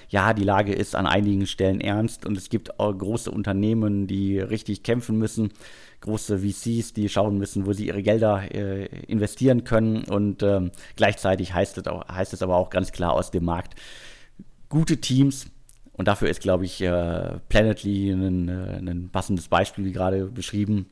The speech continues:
Gute Teams, gute Ideen bekommen auch in, äh, schlechten Zeiten Geld.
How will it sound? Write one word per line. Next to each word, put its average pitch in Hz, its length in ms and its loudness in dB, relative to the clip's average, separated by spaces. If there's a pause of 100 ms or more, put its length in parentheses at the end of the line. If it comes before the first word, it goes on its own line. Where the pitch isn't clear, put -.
(420)
Gute 143 280 0
Teams, 120 640 0
gute 127 240 0
Ideen 104 540 2 (320)
bekommen 104 360 2
auch - 260 2
in, 95 280 0
äh, 90 100 0
schlechten 107 460 0
Zeiten 90 560 -2
Geld. 113 360 2